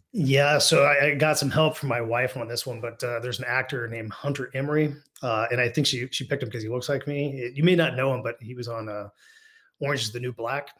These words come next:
so that's where, where he's known from. But I think it'd be perfect, right? So I, I'm not looking for a, a high-profile character. I'd rather have somebody that maybe you don't know, so you can kind of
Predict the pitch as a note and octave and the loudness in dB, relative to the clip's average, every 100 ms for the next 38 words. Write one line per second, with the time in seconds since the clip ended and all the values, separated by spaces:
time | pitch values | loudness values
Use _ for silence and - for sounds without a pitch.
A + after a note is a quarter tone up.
0 | _ _ - - - A2 A2 A2+ - A2 | _ _ -18 -8 -6 -6 -6 -8 -10 -10
1 | A2 A2 C3 A2+ A2 A#2 A#2+ C3 C3+ D3+ | -10 -12 -12 -10 -8 -6 -6 -4 0 2
2 | D#3 F3+ D3 E3 E3 D#3 A2 B2 B2+ - | 4 2 2 2 4 2 2 -4 -2 -2
3 | B2+ B2 - - - - C#3+ C#3 D#3 E3 | -4 -4 -10 -20 -20 -6 -4 2 4 6
4 | E3 E3 E3 C3 A#2+ A2 A2+ - - C#3+ | 4 4 4 2 2 0 -4 -10 -6 -2
5 | B2+ - C#3+ D3+ B2+ A#2+ - C3 B2+ C#3+ | -2 -2 -2 0 0 -2 -2 -4 -2 -2
6 | B2+ A#2+ A#2+ A2+ A#2+ B2+ B2 A#2+ A#2+ A#2 | -2 -2 -4 -6 -6 -6 -4 -4 -4 -6
7 | A#2 A#2 A#2+ A2 G#2 A#2+ A#2+ A#2+ B2 - | -8 -6 -6 -6 -4 -4 -4 -2 -4 -4
8 | G#2+ G#2+ A2+ | -8 -6 -8